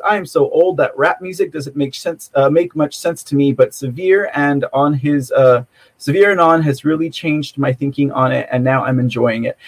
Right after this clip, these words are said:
I found that to be the case with myself, uh, as well, Pilled by the Rabbit. Um, I, growing up, I was most definitely not a fan of rap, hip hop, R and B, nothing like that. Um, but in my older years, I've become more adaptable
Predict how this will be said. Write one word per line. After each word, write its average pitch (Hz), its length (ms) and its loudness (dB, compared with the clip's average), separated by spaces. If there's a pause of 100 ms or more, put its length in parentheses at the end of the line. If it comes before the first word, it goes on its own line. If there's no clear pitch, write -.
(160)
I 175 140 4
found 226 420 2
that 190 240 2
to - 80 -14
be 175 120 -8
the 165 100 0
case 156 400 -6
with 147 160 -4
myself, 135 580 2
uh, 123 320 6
as 131 140 -4
well, 135 160 4
Pilled 160 200 2
by 151 140 2
the 156 80 0
Rabbit. 156 400 4 (300)
Um, 127 300 6 (100)
I, 151 200 4 (240)
growing 165 380 2
up, 139 260 4
I 131 160 2
was 131 220 0
most 139 260 -4
definitely 135 480 -2
not 131 340 0
a 120 80 -6
fan 123 420 0
of 117 280 -2
rap, 123 340 2 (120)
hip 139 240 0
hop, 135 380 0
R 127 220 4
and 117 140 -2
B, 131 440 -4
nothing 127 260 -2
like 139 160 -4
that. 147 280 2 (360)
Um, 131 400 4
but 147 240 4
in 170 180 4
my 196 280 0
older 175 420 4
years, 139 800 2 (100)
I've 131 280 2
become 147 300 -4
more 143 200 2
adaptable 127 800 0